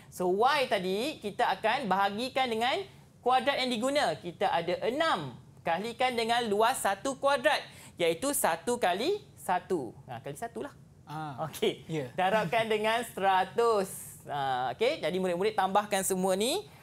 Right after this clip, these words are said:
Speaker 1: Bahagikan dengan enam darab seratus, kita akan dapat tiga puluh tujuh point lapan peratus.
Speaker 2: Okey.
Speaker 1: Okey, itu untuk soalan berbentuk pengiraan,
Speaker 2: Okey.
Speaker 1: formula.
Speaker 2: Ya.
Speaker 1: Okey. Nombor tujuh. Ha, ni pe-, mungkin formula yang terakhir.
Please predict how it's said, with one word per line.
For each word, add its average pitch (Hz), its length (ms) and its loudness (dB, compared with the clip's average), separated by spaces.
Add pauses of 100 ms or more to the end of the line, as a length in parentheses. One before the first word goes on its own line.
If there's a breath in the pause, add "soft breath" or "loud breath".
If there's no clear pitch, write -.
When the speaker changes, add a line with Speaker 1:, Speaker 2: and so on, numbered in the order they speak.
Speaker 1:
Bahagikan 202 460 2
dengan 196 240 0
enam 269 240 0
darab 202 320 2
seratus, 208 480 2
kita 226 400 -2
akan 170 400 0
dapat 233 400 2 (800 loud breath)
tiga 226 320 0
puluh 208 160 0
tujuh 185 320 0
point 170 240 0
lapan 156 560 0 (160)
peratus. - 800 -12
Speaker 2:
Okey. 143 160 -12
Speaker 1:
Okey, 131 200 -4 (120)
itu 202 80 -6
untuk 175 240 -4
soalan 170 480 0
berbentuk 165 640 0 (800 soft breath)
pengiraan, 165 640 -2 (120)
Speaker 2:
Okey. 143 140 -16
Speaker 1:
formula. 185 680 2
Speaker 2:
Ya. 143 240 -4
Speaker 1:
Okey. 147 400 -2 (360 loud breath)
Nombor 208 220 4
tujuh. 247 460 2
Ha, 131 200 -2
ni 202 120 0
pe-, 190 160 -6
mungkin 180 320 -2
formula 190 320 0
yang 185 100 0
terakhir. 185 600 0